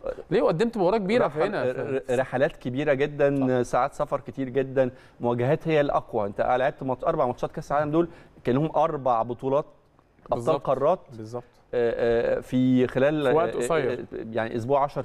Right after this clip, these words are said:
Speaker 2: أيام تقريبًا، فبالتالي حجم الاستنزاف لمجهودك وتركيزك و-، ولياقتك البدنية والفنية
Speaker 3: والذهنية كمان.
Speaker 2: والذهنية كانت تقريبًا مش موجودة.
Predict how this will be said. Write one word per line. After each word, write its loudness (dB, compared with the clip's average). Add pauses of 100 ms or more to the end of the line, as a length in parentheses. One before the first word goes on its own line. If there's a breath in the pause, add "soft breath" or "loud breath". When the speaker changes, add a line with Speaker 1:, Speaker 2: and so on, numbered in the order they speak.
Speaker 2:
أيام 0
تقريبًا، -2
فبالتالي 0 (600 loud breath)
حجم -2
الاستنزاف 0
لمجهودك 0
وتركيزك 0
و-، 2 (520 loud breath)
ولياقتك 2
البدنية 0
والفنية 2
Speaker 3:
والذهنية 2
كمان. 0
Speaker 2:
والذهنية 2
كانت -4 (200)
تقريبًا 4
مش -4
موجودة. 0